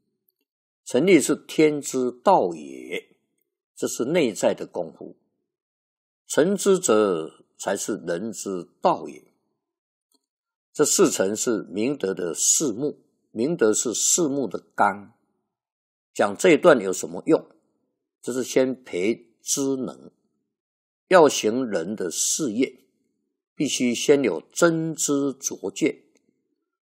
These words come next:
才有真能力，才能办事。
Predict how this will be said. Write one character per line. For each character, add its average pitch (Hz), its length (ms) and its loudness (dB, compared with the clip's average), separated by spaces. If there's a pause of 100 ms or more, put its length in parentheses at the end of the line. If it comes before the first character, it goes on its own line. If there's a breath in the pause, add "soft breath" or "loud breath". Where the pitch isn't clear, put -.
(600)
才 123 160 4
有 110 220 6
真 143 500 2
能 85 260 -8
力， 135 220 -6 (440)
才 92 180 -10
能 87 200 -10
办 85 240 -6
事。 - 280 -6